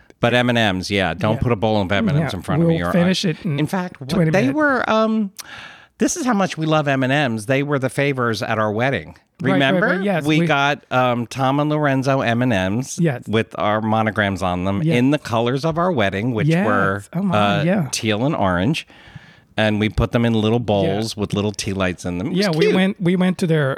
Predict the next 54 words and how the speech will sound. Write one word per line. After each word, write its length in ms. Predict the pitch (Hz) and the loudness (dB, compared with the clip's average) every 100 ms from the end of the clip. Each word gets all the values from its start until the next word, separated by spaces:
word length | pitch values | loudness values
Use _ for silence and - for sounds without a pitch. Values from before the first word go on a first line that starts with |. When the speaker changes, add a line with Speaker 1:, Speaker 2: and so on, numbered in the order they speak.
| 156 | -2
Speaker 2:
uh, 280 | 143 127 131 | -2 -2 -2
<coughs> 20 | |
website, 600 | 165 190 226 143 127 147 | 0 0 0 -2 -4 -6
and 140 | 139 | -6
you 80 | 143 | -6
can 160 | 160 143 | -4 -2
get 220 | 143 - | -4 -4
them 180 | 131 - | -6 -4
personalized. 480 | 170 143 175 127 | -4 -4 -8 -2
Speaker 1:
Yeah, 100 | 180 123 | 0 2
you 140 | 120 | 0
can 120 | 123 | 0
Speaker 2:
Right. 60 | 120 | 0
Speaker 1:
order 120 | 113 | 0
the 100 | 101 | 0
personalized 440 | 110 104 95 87 87 | -2 -2 -2 -4 -4
M 120 | 85 | -6
and 80 | 82 | -6
M's. 260 | 76 - - | -8 -10 -2
Speaker 2:
Yes, 300 | 156 120 - | -2 -2 -2
we 80 | 147 | 2
have 140 | 156 | 2
them 240 | 110 101 104 | 2 2 0
Speaker 1:
Um, 60 | |
Speaker 2:
for 100 | 117 | 0
our 60 | 120 | 0
Speaker 1:
and 60 | 120 | 2
Speaker 2:
wedding. 140 | 123 | 2
Speaker 1:
I 140 | 123 113 | 0 -2
distinctly 540 | 117 110 - 127 131 120 | -6 -4 -2 -2 0 -4
said 280 | - 104 90 | -2 -2 -2
that 100 | 92 | -2
all 160 | 95 | 0
of 80 | 92 | -2
my 200 | 95 95 | -2 -2
M 140 | 90 82 | -2 -2
and 80 | 80 | -4
M's 160 | 78 | -4
should 160 | - 82 | -4 -4
have 200 | 82 76 - | -4 -8 -16
high 280 | - - 85 | -14 -6 -4
heels, 360 | 87 80 80 - - | -4 -6 -8 -6 -4
four-inch 640 | - 131 139 123 110 120 | 2 4 4 2 2 0
<laughs> 80 | - | 0
stiletto 500 | - 107 107 104 101 | -2 0 2 2 0
fuck 380 | - - 113 - | -2 -2 -2 -2
me 160 | 98 85 | -4 -4
heels. 500 | 92 - - - - - - | -6 -6 -6 -6 -4 -6 0
Speaker 2:
<laughs> 100 | 247 - - - - - | -2 -2 -14 -14 -14 -8
Ooh, 460 | 208 320 339 285 156 131 - | -2 2 2 2 0 -2 -2
all 160 | 190 226 | 0 2
right. 300 | 185 143 - | 2 0 -4
Speaker 1:
So 260 | - 165 156 | 0 2 2
dumb. 360 | 98 76 78 | 0 -4 -10